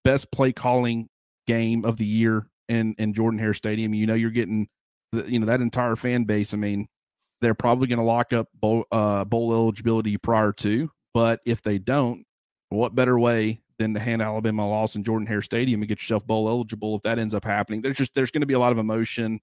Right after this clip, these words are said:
and you can change how you're perceived or how the season is perceived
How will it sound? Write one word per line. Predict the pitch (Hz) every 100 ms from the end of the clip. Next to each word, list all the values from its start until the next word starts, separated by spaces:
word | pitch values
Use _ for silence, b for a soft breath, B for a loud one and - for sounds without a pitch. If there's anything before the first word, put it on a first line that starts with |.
| _ _ _ -
and | 110
you | 117
can | 117
change | 107 117 117 120 120
how | 113 113
you're | 110
perceived | 107 107 - 120 113 110
or | 107
how | 113
the | 110
season | - - 123 120 117 113
is |
perceived | - 113 - 113 113 101